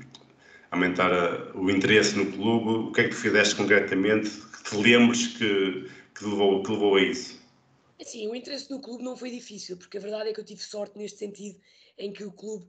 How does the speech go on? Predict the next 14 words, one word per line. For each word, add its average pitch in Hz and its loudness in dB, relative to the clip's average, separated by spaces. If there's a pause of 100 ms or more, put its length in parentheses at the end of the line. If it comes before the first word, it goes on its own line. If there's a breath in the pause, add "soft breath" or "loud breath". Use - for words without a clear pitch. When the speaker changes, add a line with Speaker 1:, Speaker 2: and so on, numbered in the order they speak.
(240)
Speaker 2:
atravessou 208 -10
uma 202 -10
fase 190 -10
muito 208 -10
boa 180 -10
o 180 -8
ano 170 -14
passado. 160 -20
Nós 175 -14
tivemos - -8
Speaker 1:
Uhum. 190 -14
Speaker 2:
muito 208 -16
perto 190 -12
de, 175 -18